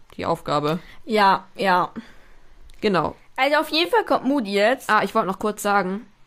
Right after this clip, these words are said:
Speaker 2: Ja.
Speaker 1: dass ich's gut, also ich finde es irgendwie riskant. Also klar, es war su-, es war, müssen wir nicht drüber reden, es war super, super cool, dass Harry ihm das einfach aus Fairness gesagt hat.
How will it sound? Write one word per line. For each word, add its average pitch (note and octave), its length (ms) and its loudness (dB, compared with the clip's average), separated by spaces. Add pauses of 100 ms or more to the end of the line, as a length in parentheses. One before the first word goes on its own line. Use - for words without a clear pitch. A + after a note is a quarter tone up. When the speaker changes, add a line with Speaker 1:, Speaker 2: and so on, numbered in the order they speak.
(200)
Speaker 2:
Ja. E3+ 200 -10 (140)
Speaker 1:
dass G3 160 0
ich's F#3+ 180 -4
gut, B3+ 300 2
also F#3 300 4
ich A3+ 140 0
finde B3 240 0
es F#3+ 200 -4 (360)
irgendwie B3+ 200 2
riskant. F3 640 -2 (1300)
Also F#3 180 2
klar, F#3+ 380 2
es D#3+ 220 -8
war E3 140 0
su-, E3+ 200 -4
es - 140 -10
war, D#3 80 -8 (300)
müssen A3+ 180 -4
wir A3 60 4
nicht F3 120 2
drüber D#3+ 120 -6
reden, F#3 180 4
es - 80 -6
war D#3+ 120 -4
super, B3+ 280 -2
super A3+ 360 -2
cool, A#3 120 2
dass F3 200 0
Harry G3 200 2
ihm E3 80 -4
das E3+ 140 -2
einfach F#3 240 -4
aus - 180 -8
Fairness F3+ 340 -4
gesagt F3 420 -2
hat. B3 220 -2